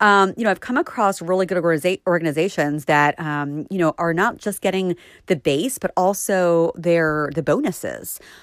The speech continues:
um, which I thought was new. Here, I've been doing this for almost twenty years, and I've never even thought to ask for the bonus. I just would go off the base.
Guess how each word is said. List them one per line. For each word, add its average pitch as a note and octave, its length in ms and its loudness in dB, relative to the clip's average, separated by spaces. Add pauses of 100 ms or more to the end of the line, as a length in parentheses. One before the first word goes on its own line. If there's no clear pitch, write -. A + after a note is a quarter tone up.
(160)
um, F3 540 4
which F#3 200 -4
I G3 120 2
thought G3+ 400 2
was A3 160 0
new. G#3+ 300 2
Here, G3+ 220 0
I've F3+ 140 4
been F3+ 140 0
doing F3+ 120 0
this F3 160 0
for F#3+ 120 -4
almost E3+ 220 -4
twenty F#3+ 280 -2
years, A3 260 -2
and F3+ 80 2
I've D#3+ 140 -2
never A3+ 300 0
even F#3 280 -4
thought F3+ 260 0
to - 140 -4
ask D3+ 300 0
for F#3+ 80 -4
the E3+ 80 -2
bonus. A3 440 0
I D#3 80 0
just E3 220 -4
would D#3 140 -4
go D3+ 180 2
off D3+ 220 0
the D3+ 100 -4
base. E3 400 -4